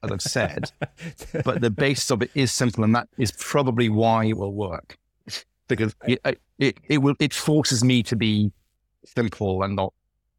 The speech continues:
Speaker 1: obfuscate.
Speaker 2: Yeah, I mean, the, the big difference between quote unquote content and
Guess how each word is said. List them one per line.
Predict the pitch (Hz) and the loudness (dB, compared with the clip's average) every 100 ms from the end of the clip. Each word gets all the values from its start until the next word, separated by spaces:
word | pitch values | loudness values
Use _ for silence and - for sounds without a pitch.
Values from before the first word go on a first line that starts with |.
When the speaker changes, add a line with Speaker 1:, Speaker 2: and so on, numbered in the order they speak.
| _ _ - | _ _ -6
Speaker 1:
obfuscate. | 107 - 101 - - - _ _ _ _ _ - - - - | -6 -6 -8 -8 -8 -12 _ _ _ _ _ -20 -20 -12 -2
Speaker 2:
Yeah, | 151 - | 0 2
I | 147 | 0
mean, | 156 151 | 0 -2
the, | - 120 117 - | -2 -4 -4 -4
the | 120 | -2
big | 110 117 101 | 0 0 0
difference | 110 - 101 - | 0 0 -4 -4
between | 101 - 101 92 85 80 _ _ _ - | -8 -6 -6 -4 -6 -10 _ _ _ -14
quote | - 82 | -6 -6
unquote | 78 76 82 - | -6 -8 -10 -10
content | - 90 85 80 - - _ _ - | -8 -8 -8 -10 -14 -18 _ _ -10
and | 104 92 87 - | -6 -4 -6 -10